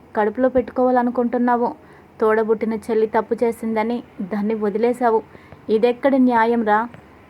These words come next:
అని వరదరాజులు తల్లి నిలదీస్తుంది. ఇంకా ఆ క్షణంలో వరదరాజులు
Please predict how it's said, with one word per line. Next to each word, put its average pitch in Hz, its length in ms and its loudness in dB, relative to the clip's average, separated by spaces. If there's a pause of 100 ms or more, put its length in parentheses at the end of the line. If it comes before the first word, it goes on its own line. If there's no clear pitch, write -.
అని 226 160 0
వరదరాజులు 220 640 2
తల్లి 226 300 2
నిలదీస్తుంది. 220 840 0 (480)
ఇంకా 226 400 0 (120)
ఆ 240 80 2
క్షణంలో 214 580 0 (100)
వరదరాజులు 220 840 -2